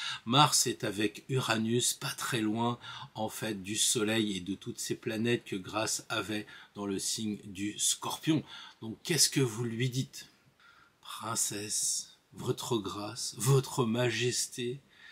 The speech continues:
je pense qu'il serait plus sage de rester chez vous parce que la prudence s'impose. Le libre arbitre, c'est cela aussi, on le connaît.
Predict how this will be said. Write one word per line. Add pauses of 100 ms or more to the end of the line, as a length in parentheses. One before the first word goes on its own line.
(280)
je
pense
qu'il
serait
plus
sage
de
rester
chez
vous (520)
parce
que
la
prudence
s'impose. (220)
Le
libre
arbitre, (280)
c'est
cela
aussi,
on
le
connaît.